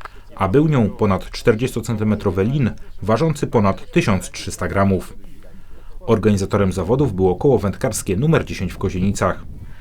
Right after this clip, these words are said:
Patronat honorowy objął burmistrz gminy Kozienice Piotr Kozłowski.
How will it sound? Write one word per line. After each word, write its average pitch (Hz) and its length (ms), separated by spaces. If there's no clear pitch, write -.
Patronat 208 400
honorowy 113 500
objął 92 280
burmistrz 95 440
gminy 95 240
Kozienice 120 580
Piotr - 240
Kozłowski. 92 640